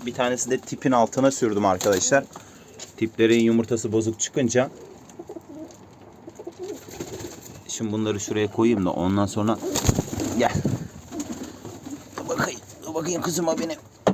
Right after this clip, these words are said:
Sen şuraya gir. Diğerini de alayım. Çünkü kelebekleri de açacağız ya arkadaşlar. O yüzden şöyle bir tutmam lazım. Geç bakayım.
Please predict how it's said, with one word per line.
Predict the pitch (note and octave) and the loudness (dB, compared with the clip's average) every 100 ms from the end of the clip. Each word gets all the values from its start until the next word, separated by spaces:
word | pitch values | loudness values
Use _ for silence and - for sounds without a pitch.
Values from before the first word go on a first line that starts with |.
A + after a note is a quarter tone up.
| - - - | 0 -8 -14
Sen | - D3+ | -4 -2
şuraya | C#3+ D3 A2 | 0 0 0
gir. | G#2+ A2+ C#3+ - - - - - - - | 4 6 4 2 -6 -4 -8 -10 -16 -4
Diğerini | A#2 A2 A2 G2+ | 2 4 4 2
de | |
alayım. | F#2 G#2 C#3 - - - - - | 0 0 -2 -6 -12 -12 -12 -14
Çünkü | F#2+ - C4 - D#4+ - - - - - | -12 -4 -4 -2 -6 -6 -2 0 0 4
kelebekleri | A2+ A#2 A#2 B2 A#2+ | 6 6 6 6 6
de | A2+ | 6
açacağız | A#2+ - C#3 C#3+ | 6 4 4 6
ya | A2+ | 6
arkadaşlar. | G2+ F#2+ G2+ - G2 - - - - | 4 4 2 2 -4 -4 -12 -18 -2
O | A#2+ | 0
yüzden | A2 B2+ D3 - - - - - - - - - - | 2 2 0 -2 -20 -20 -20 -20 -20 -20 -20 -12 -10
şöyle | A2 G2 | -8 -6
bir | G#2+ | -8
tutmam | - - A2 G#2 | -8 -4 -4 -2
lazım. | E2+ F2+ - - - - - | -4 -6 -8 -8 -8 -10 -8
Geç | B2 - | -8 -2
bakayım. | A3+ - A#2+ | -2 0 -2